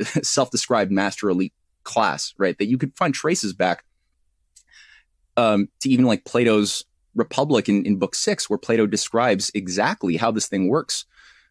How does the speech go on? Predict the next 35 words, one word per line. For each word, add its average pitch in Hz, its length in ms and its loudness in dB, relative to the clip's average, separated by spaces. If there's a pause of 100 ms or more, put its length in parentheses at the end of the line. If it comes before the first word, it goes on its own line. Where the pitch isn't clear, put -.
(240)
Um, 107 320 2
he, 117 240 2
he 113 140 0
does, 110 200 2
like, 110 120 2
a 110 60 4
real 110 260 4
big 95 220 0
no-no 92 520 2
<laughs> - 640 -2
for 147 180 2
the 117 120 4
elite, 131 340 2 (160)
you 110 80 0
know, 113 240 2 (200)
by, 117 160 2
by 107 200 0
demonstrating 117 420 2
the 107 60 2
pla-, - 260 -4
the, 101 280 0
the 98 180 -2
cave 190 300 -4
allegory, 76 540 -2 (600)
um, 98 340 0 (160)
which 127 200 0
is, 117 220 0 (300)
you 131 80 2
know, 143 80 4
he's, 127 180 0
he's 120 220 2
just, 131 200 -2
he's 226 160 -2
exposing - 560 2
it. - 100 -12